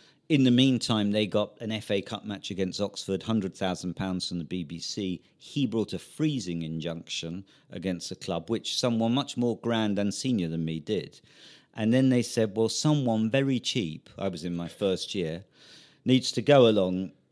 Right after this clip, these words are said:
where you can't defend the case to a Bristol Employment Tribunal to deal with the underlying case." And I went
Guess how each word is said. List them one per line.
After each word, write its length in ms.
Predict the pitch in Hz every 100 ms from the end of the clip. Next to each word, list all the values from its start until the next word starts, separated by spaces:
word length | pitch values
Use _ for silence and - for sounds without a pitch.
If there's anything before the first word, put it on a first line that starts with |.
| _
where 180 | 113 98
you 180 | 95 98
can't 440 | - 135 120 95
defend 360 | 87 - 98 87
the 60 |
case 320 | - 80 80 -
to 240 | - 90
a 60 | 80
Bristol 480 | - 113 - 95
Employment 520 | 87 82 98 90 82 73
Tribunal 500 | 82 73 78 76 78
to 120 | 90
deal 300 | - 92 90
with 240 | 80 80
the 100 | 82
underlying 600 | 82 82 78 78 80 78
case." 400 | 80 131 98 -
And 100 | 101
I 80 | 101
went 240 | 110 143